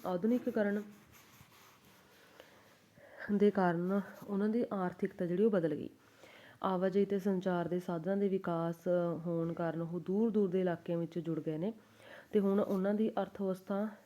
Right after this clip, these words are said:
ਨਿਰਵਿਵਾਹ ਤੋਂ ਮੰਡੀ ਦੀ ਆਰਥਿਕਤਾ ਵੱਲ ਬਦਲ ਗਈ। ਇਸ ਕਰਕੇ ਹੁਣ ਉਹ ਵਿਕਣ ਵਾਲੀਆਂ ਫਸਲਾਂ ਜ਼ਿਆਦਾ ਉਗਾਉਂਦੇ ਨੇ, ਹੁਣ ਉਹ ਜ਼ਰੂਰਤ ਤੋਂ ਵੱਧ, ਅ, ਪੈਦਾ ਕਰਦੇ ਨੇ ਤੇ ਵਾਧੂ ਉਤਪਾਦਨ ਨੂੰ ਮੰਡੀਆਂ ਵਿੱਚ ਵੇਚਦੇ ਨੇ। ਸਰਕਾਰ ਵੱਲੋਂ ਕਬੀਲਿਆਂ ਨੂੰ ਦਿੱਤੀ ਆਰਥਿਕ ਸੁਰੱਖਿਆ ਤੇ ਪੰਜ ਸਾਲਾ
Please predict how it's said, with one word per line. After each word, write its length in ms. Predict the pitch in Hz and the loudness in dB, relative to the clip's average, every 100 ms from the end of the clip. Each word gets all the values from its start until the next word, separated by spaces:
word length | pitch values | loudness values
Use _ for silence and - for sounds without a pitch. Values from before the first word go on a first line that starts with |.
| - | -6
ਨਿਰਵਿਵਾਹ 640 | 185 190 202 185 165 160 170 - _ _ _ | 0 4 4 4 0 -2 -4 -10 _ _ _
ਤੋਂ 120 | 220 214 | 4 6
ਮੰਡੀ 440 | 190 180 170 214 | 8 6 6 4
ਦੀ 100 | 214 | 4
ਆਰਥਿਕਤਾ 460 | 196 180 185 - 170 | 2 -2 -10 -6 -4
ਵੱਲ 160 | 160 | -4
ਬਦਲ 260 | 139 135 - | -4 -6 -6
ਗਈ। 120 | - - _ _ - - - - | -8 -12 _ _ -20 -20 -20 -2
ਇਸ 160 | 208 190 | -2 2
ਕਰਕੇ 320 | 214 208 214 | 2 2 0
ਹੁਣ 240 | 214 202 190 | 0 0 0
ਉਹ 220 | 190 202 | 0 0
ਵਿਕਣ 300 | 190 196 190 | 0 0 0
ਵਾਲੀਆਂ 260 | 185 180 | 0 0
ਫਸਲਾਂ 380 | 180 175 175 175 | -2 -4 -2 -2
ਜ਼ਿਆਦਾ 300 | 170 165 160 | 0 0 0
ਉਗਾਉਂਦੇ 360 | 165 170 165 165 | 0 0 0 0
ਨੇ, 160 | 175 175 - - - - _ _ _ - 190 | -2 -4 -14 -20 -20 -20 _ _ _ -8 -4
ਹੁਣ 160 | 185 185 | 0 2
ਉਹ 140 | 190 | 2
ਜ਼ਰੂਰਤ 340 | 180 180 170 - | 4 2 2 -2
ਤੋਂ 140 | 185 | -2
ਵੱਧ, 340 | 165 170 226 220 | 0 2 2 2
ਅ, 20 | - - - 175 175 170 | -2 -18 -8 0 0 2
ਪੈਦਾ 220 | 165 160 | 2 2
ਕਰਦੇ 340 | 165 170 175 | 0 0 0
ਨੇ 60 | 175 | 0
ਤੇ 140 | 170 | -2
ਵਾਧੂ 300 | 170 165 165 | -2 -2 -2
ਉਤਪਾਦਨ 400 | 190 185 170 160 | -4 -2 -2 0
ਨੂੰ 120 | 185 196 | 0 0
ਮੰਡੀਆਂ 280 | 170 165 | 0 0
ਵਿੱਚ 160 | 160 160 | 0 -2
ਵੇਚਦੇ 360 | 147 135 - 143 | -4 -4 -4 -6
ਨੇ। 160 | 143 - - - | -6 -14 -8 -4
ਸਰਕਾਰ 340 | 185 180 175 | 0 2 2
ਵੱਲੋਂ 260 | 185 190 185 | 2 0 0
ਕਬੀਲਿਆਂ 420 | 185 175 165 170 | 2 2 2 0
ਨੂੰ 60 | |
ਦਿੱਤੀ 380 | 170 - - 233 - - - - - | -2 -4 0 0 -2 -14 -20 -20 -2
ਆਰਥਿਕ 460 | 190 180 - 214 - | 2 2 2 -2 -2
ਸੁਰੱਖਿਆ 440 | 190 170 - 180 | -4 -4 -2 -4
ਤੇ 120 | 185 | -2
ਪੰਜ 260 | 180 185 175 | -2 -2 -2
ਸਾਲਾ 280 | 180 175 | -2 0